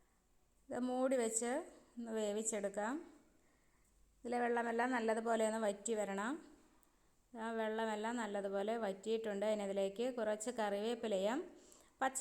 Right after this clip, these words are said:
വെളിച്ചെണ്ണയും ഒഴിച്ചു കൊടുത്ത് ഒന്ന് മൂടി വെച്ച് പിന്നീട് തുറന്ന് നോക്കിയാൽ നമ്മുടെ മീൻ പീര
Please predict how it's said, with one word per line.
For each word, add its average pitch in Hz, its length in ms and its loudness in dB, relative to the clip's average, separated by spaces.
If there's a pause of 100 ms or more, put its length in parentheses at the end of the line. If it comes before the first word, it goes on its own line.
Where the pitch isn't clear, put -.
വെളിച്ചെണ്ണയും 226 640 2
ഒഴിച്ചു 214 300 0
കൊടുത്ത് 208 360 2 (420)
ഒന്ന് 233 200 -6
മൂടി 240 360 4
വെച്ച് 208 300 0 (1700)
പിന്നീട് 226 340 -2 (100)
തുറന്ന് 220 380 2
നോക്കിയാൽ 202 400 0
നമ്മുടെ 202 300 0 (360)
മീൻ 233 180 0 (100)
പീര 202 240 2